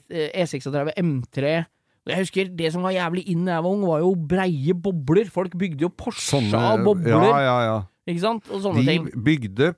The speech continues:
Speaker 2: Porsche av bobler og bredda skjermer
Speaker 1: Ja.
Speaker 2: og satt i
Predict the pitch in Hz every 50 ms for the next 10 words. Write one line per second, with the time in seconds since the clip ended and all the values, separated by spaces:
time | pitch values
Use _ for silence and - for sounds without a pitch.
0 | _ _ - - 190 160 - - - - - - - 135 170 190 - - 120 127
1 | 151 160 143 175 160 110 92 117 131 170 214 240 226 220 _ _ _ _ _ _
2 | _ - 151 151 156 139 143 160 165 170 156 131 110 95 - 147 160 - - 165
3 | 160 131 113 113 131 165 208 226 247 - _ _ _ - 135 151 156 285 330 -
4 | - 175 - - _ _ - 131 139 160 170 180 175